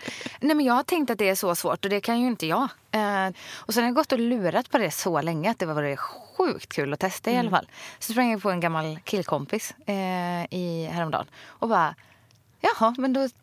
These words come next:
Speaker 2: då tar jag väl en skate." Och frågar om han vill instruera. Och då var jag med, eh, våran, eh, kära kollega Britta.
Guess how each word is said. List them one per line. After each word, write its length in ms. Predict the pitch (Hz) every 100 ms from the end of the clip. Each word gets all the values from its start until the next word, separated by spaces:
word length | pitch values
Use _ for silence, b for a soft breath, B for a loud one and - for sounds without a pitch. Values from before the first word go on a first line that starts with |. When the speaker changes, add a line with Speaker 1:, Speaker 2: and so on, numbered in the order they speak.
| _
Speaker 2:
då 120 | -
tar 180 | 165 359
jag 80 | 330
väl 120 | 254
en 60 | 240
skate." 360 | - 254 196
Och 60 | 190
frågar 220 | 247 208
om 80 | 202
han 160 | 185 170
vill 120 | 170
instruera. 400 | 165 170 156 190
Och 120 | 202
då 140 | 214
var 80 | 208
jag 160 | 190 175
med, 420 | 175 165 160 139 -
eh, 220 | - 175
våran, 400 | 165 175 165 147
eh, 240 | - 165 127 -
kära 260 | - 190 170
kollega 380 | - 180 156 165
Britta. 340 | 190 - 226